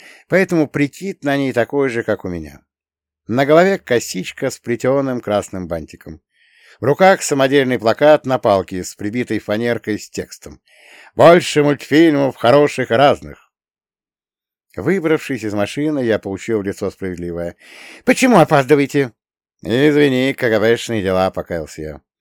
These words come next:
"Тогда ладно", — смилостивилась Таня,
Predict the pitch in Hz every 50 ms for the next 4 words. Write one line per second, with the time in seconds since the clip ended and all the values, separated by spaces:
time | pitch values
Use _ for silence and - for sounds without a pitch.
0 | _ _ _ _ _ _ _ - 202 208 180 170 156 110 95 85 73 - - _
1 | - - 80 _ _ _ _ _ _ _ _ - - - 110 104 95 85 _ -
2 | - 87 - - - 87 85 87 85 - - - 135 135 135 127 120 113 110 101